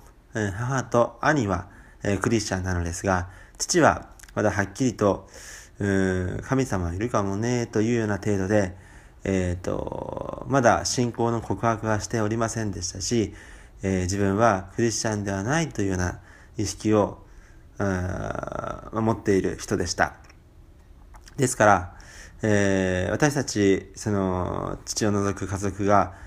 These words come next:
願っていたことは、家族全員でいつか一緒に礼拝をしたいねって言っていた、でした、えー、言っていたんですけども、その一昨年のお正月の日に、えー、私と、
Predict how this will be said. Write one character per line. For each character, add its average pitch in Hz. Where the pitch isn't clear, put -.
願 110
っ 131
て 98
い 92
た 92
こ 95
と 95
は、 92
家 120
族 117
全 101
員 170
で 92
い 101
つ -
か 98
一 92
緒 101
に 98
礼 98
拝 107
を 107
し 104
た -
い 107
ね 107
っ 120
て -
言 92
っ 87
て -
い 92
た、 87
で -
し -
た、 87
え -
ー、 95
言 104
っ 98
て -
い 98
た 95
ん 92
で 92
す -
け 95
ど 90
も、 110
そ -
の 117
一 107
昨 131
年 131
の 87
お -
正 104
月 95
の 87
日 85
に、 85
え 90
ー、 -
私 104
と、 92